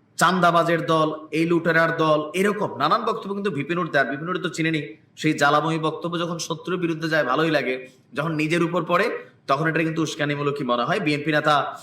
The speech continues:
আহ, কেন্দ্রীয় বিএনপির জাতীয় নির্বাহী কমিটির সদস্য হাসান মামুন বলছেন,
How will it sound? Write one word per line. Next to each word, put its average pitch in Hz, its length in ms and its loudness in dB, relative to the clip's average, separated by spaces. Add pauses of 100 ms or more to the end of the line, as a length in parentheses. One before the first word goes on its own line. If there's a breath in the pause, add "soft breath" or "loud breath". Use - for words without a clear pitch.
(220 loud breath)
আহ, 143 260 4
কেন্দ্রীয় 151 300 2
বিএনপির 151 300 -2
জাতীয় 147 340 2
নির্বাহী 185 260 2
কমিটির 165 220 0
সদস্য 156 580 -2 (260)
হাসান 190 300 2
মামুন 185 280 2
বলছেন, 147 380 0